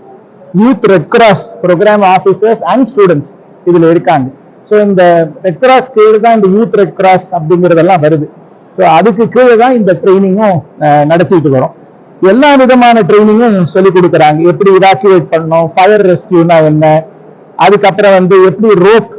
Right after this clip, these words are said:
போட்டு ரெஸ்கியூ பண்றது, அதுக்கப்புறம் இவாக்குவேஷன் ட்ரில் என்ன, இப்படிங்கிற மாதிரி எல்லா விதமான எமர்ஜென்சிஸ்க்கு தேவையானது அத்தனையும் இதுல சொல்லி கொடுக்கறாங்க.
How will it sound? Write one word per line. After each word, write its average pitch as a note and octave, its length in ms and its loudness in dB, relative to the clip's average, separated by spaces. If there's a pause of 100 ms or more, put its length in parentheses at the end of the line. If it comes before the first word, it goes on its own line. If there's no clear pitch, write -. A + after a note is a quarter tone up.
(120)
போட்டு F3+ 380 0
ரெஸ்கியூ F3 340 0
பண்றது, C#3+ 440 -2 (560)
அதுக்கப்புறம் F#3+ 500 0
இவாக்குவேஷன் G#3 720 0
ட்ரில் A3 320 0
என்ன, D#3+ 420 -2
இப்படிங்கிற A3 440 0
மாதிரி G#3+ 320 0
எல்லா B3 360 2
விதமான G3+ 480 2
எமர்ஜென்சிஸ்க்கு G3+ 920 -2
தேவையானது F3+ 560 0
அத்தனையும் G3 520 0 (500)
இதுல F3 220 2
சொல்லி F#3 260 0
கொடுக்கறாங்க. D3 520 -2